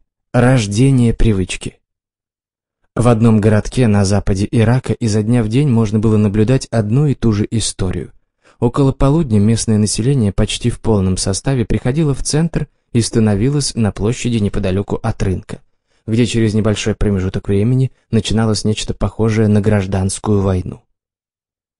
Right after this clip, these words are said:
Такие восстания, впрочем, быстро усмиряли американцы, под чьим контролем находился в то время этот городишко.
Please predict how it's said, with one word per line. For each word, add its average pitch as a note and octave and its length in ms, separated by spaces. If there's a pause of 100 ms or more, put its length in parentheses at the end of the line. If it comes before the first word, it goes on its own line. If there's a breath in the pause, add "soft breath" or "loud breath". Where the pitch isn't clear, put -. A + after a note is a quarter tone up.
(520)
Такие A#2 400
восстания, A2+ 500
впрочем, G#2+ 420
быстро A2+ 360
усмиряли A2 680
американцы, A2+ 800
под - 160
чьим G#2 240
контролем G2+ 500
находился G2 520
в - 80
то - 120
время G2 300
этот G#2 240
городишко. G#2 600